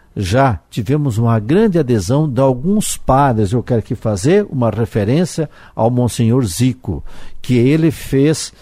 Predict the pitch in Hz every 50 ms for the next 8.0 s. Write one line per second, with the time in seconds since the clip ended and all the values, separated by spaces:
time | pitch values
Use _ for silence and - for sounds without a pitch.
0 | - - - - 120 113 113 107 113 135 156 170 165 - - 131 113 - - 107
1 | 92 - - 123 123 - - - 170 196 214 196 165 156 127 135 113 104 107 107
2 | 113 127 147 151 - - - - - - 170 123 113 113 110 110 107 104 98 -
3 | 127 117 110 107 95 87 - 110 101 98 101 101 90 - - 107 98 95 98 98
4 | 95 95 90 95 - - - 110 110 135 165 185 185 156 120 107 - - 143 139
5 | 117 92 107 101 98 95 101 98 95 90 101 117 135 135 - - - - - -
6 | - - 139 151 151 - - 151 127 - 151 - - - 107 95 120 131 143 135
7 | 143 - - - - - - - 214 220 233 226 208 - - - - 123 95 78